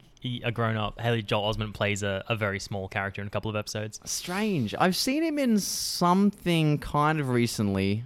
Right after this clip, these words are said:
Speaker 2: uh, but I can't think what it was. He played a teacher, I think. Anyway.
Speaker 1: I'm not sure.
Speaker 2: Uh, oh, and a young Donnie Wahlberg.
Speaker 1: Yeah, as, what is it, Vincent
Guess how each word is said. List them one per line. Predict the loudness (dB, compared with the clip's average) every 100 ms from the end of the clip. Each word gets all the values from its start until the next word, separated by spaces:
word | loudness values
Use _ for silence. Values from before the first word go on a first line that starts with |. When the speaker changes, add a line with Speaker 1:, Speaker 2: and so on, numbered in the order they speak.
| -8 -4
Speaker 2:
uh, | 0
but | 4
I | 2
can't | 2 0 0
think | 0
what | -2
it | -4 -4
was. | 2 4 4
He | -2
played | 0 0 0
a |
teacher, | -2 -4 -2 -2 -4 -6 _ _ _
I | -4
think. | -2 -2 -4 -6 -16 _ _ _ _ _ _ _
Anyway. | -4 -2 -2 -4 -8 -20 -16
Speaker 1:
I'm | -14
not | -6
sure. | 4
Speaker 2:
Uh, | 6 8 8 8 8 6 8
oh, | 10 10
and | 8
a |
young | 6 4 4
Donnie | 2 2
Wahlberg. | 4 2 2 -2 -6 -20 -20 -20 _ _ _
Speaker 1:
Yeah, | 6 6 6
as, | 2 0 -6
what | -6
is | -6
it, | -8
Vincent | -4 -4 -2 -4